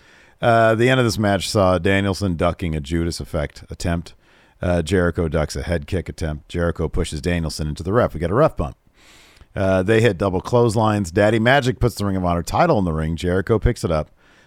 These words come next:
Daniel Garcia runs down to the ring, snatches the title from Jericho. Jericho pushes him. Danielson hits Jericho with an E plus. Garcia runs to Danielson, blasts him with the Ring of Honor title.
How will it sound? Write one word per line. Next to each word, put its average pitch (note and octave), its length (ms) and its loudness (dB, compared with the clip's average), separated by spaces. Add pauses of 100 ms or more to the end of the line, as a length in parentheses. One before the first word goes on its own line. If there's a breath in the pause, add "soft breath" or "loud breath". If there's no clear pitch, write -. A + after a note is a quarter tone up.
(120)
Daniel G2 260 0
Garcia C#3 480 4
runs G#2 300 2
down F2+ 200 2
to E2 60 -2
the D#2 80 -2
ring, D#2+ 280 -2
snatches C#3+ 580 -2
the D3+ 80 -2
title C3 320 2
from A#2 160 -4
Jericho. F#2+ 500 2
Jericho E2 440 -2
pushes D3 380 2
him. D#2+ 220 0 (420 soft breath)
Danielson C3 460 2
hits A2+ 300 2
Jericho F#2+ 400 4
with F#2+ 100 0
an G#2+ 80 0
E A2 100 2
plus. - 580 0 (380 soft breath)
Garcia C3+ 380 2
runs B2+ 460 4
to C#3+ 80 0
Danielson, A2+ 640 0
blasts F3 480 2
him F#2 160 0
with E2 100 0
the G2 100 -4
Ring G2 200 -2
of F2 80 -4
Honor E2 220 0
title. F#2 420 -2